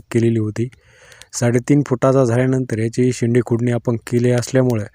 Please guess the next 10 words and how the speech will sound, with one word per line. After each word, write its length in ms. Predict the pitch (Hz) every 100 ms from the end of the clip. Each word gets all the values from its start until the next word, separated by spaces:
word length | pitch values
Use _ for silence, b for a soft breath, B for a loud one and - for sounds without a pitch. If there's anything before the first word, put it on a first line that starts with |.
| B B _
या 100 | 127
ठिकाणी 560 | 127 120 - 131 139 139 143 147 -
हा 160 | 113 131
प्लॉट 400 | - 127 113 113
लवकर 400 | 120 123 147 135
रिकामा 340 | 123 123 120
झालेला 320 | 110 113 113
आहे. 140 | 107 120 B B B
तरीसुद्धा 460 | 139 143 - 143 156
वापसा 400 | 147 123 - 139